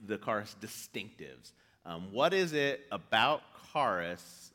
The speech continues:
that makes us distinct? Now, that, that can be distinct from the world, and, and that's really w-, what we're shooting for, but it also, um, can be things that are distinct from other churches. Now, as we talk about the things, these are things that,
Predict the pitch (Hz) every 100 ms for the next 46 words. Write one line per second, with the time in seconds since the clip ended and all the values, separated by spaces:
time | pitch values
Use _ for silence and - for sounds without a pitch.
0 | 90 101 98 - 98 101 101 107 - -
1 | 98 98 98 - - 98 - - 156 135
2 | 104 107 110 101 - - - - 107 -
3 | - 170 180 147 139 120 - - 107 123
4 | 120 - - 143 143 143 156 123 110 98
5 | 107 131 131 107 98 98 104 107 - -
6 | 117 120 107 104 98 98 110 110 98 -
7 | 151 120 120 127 131 202 - 175 170 -
8 | - - - 131 - 220 165 143 127 120
9 | 123 113 120 110 - - 127 123 - 107
10 | 101 95 - 180 170 110 113 110 113 113
11 | 104 - _ - 285 370 139 110 98 -
12 | 107 98 101 107 147 175 147 139 123 -
13 | - _ _ 143 143 127 131 120 110 -
14 | -